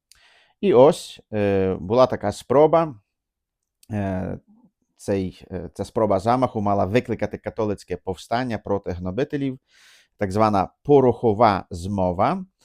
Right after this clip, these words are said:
Е, і вона була зірвана п'ятого листопада тисяча шістсот п'ятого року, коли людина, яка охороняла порох, це був такий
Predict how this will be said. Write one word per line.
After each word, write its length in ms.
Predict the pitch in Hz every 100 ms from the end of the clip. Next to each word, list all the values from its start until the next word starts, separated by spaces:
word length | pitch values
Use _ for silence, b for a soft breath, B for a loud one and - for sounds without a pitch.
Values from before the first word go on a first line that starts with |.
| b b b b b _
Е, 140 | - 104
і 220 | - 175
вона 220 | 143 143
була 260 | 135 120 101
зірвана 520 | 107 131 165 156 151
п'ятого 440 | 127 147 147 123 113
листопада 480 | 104 143 131 113 107
тисяча 500 | - 147 123 123 113
шістсот 460 | - 107 117 107 _
п'ятого 440 | 113 101 98 92
року, 360 | 104 151 156 147
коли 340 | - 110 107 -
людина, 520 | 107 131 170 135 95
яка 300 | 90 - 87
охороняла 640 | - - 107 104 90 80 -
порох, 520 | 131 147 160 151 - _
це 120 | -
був 180 | 92 90
такий 400 | - - 98 -